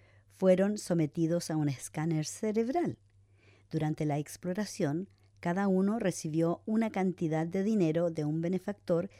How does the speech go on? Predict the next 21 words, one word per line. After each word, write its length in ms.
y 100
se 140
les 120
preguntó 720
se 220
les, 240
si 200
les 140
gustaría 640
expresar 580
su 180
gratitud 540
por 160
el 140
regalo, 560
donando 640
parte 760
o 160
todos 480
los 220
fondos 500